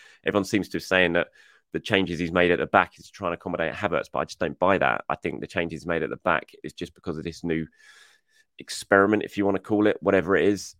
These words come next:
um, is, and I don't think it's down to Havertz. I think if Vieira had started against Fulham, I still think Mikel plays the same back four, um, that he did. I don't think it's because of Havertz. If anything, that he's kind of accommodating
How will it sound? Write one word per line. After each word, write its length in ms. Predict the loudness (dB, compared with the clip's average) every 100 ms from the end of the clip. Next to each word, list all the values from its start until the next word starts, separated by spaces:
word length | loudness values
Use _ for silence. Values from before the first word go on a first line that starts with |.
| _
um, 400 | 0 0 -2 -8 -14 _
is, 340 | -8 -6 -10 -10
and 100 | -4
I 40 | -2
don't 120 | -2
think 160 | -4 -6
it's 80 |
down 160 | -4 -4
to 60 | -2
Havertz. 240 | -2 -2
I 20 |
think 220 | -2 -4
if 120 | -6 -2
Vieira 340 | 2 2 0
had 100 | -4
started 320 | -4 -2 -2
against 240 | -4 -8 -6
Fulham, 280 | -4 -2
I 40 | -4
still 240 | -4 -6
think 200 | -4 -8
Mikel 280 | -6 -2 -2
plays 220 | 0 -4
the 60 | -4
same 240 | -4 -4
back 200 | -4 -6
four, 260 | -4 -6 -6 _ _ _ _ _ -6
um, 400 | -4 -4 -6 -12 _ _ -10
that 120 | -8
he 100 | -6
did. 320 | -2 -2 -2 -10
I 80 | -6
don't 160 | -4 -4
think 140 | -6
it's 120 | -10
because 220 | -14 -14
of 60 | -10
Havertz. 380 | -8 -8 -10 -6
If 100 | -2
anything, 460 | -2 -2 -6 -6 -10 _ _ _ -4
that 300 | -2 -2 -6
he's 320 | -10 -10 -10 _ _ _ _ _ _ _ _ _
kind 300 | -4 -4 -2
of 140 | -4 -6 -12
accommodating 880 | -6 -2 0 2 0 0 -6 -8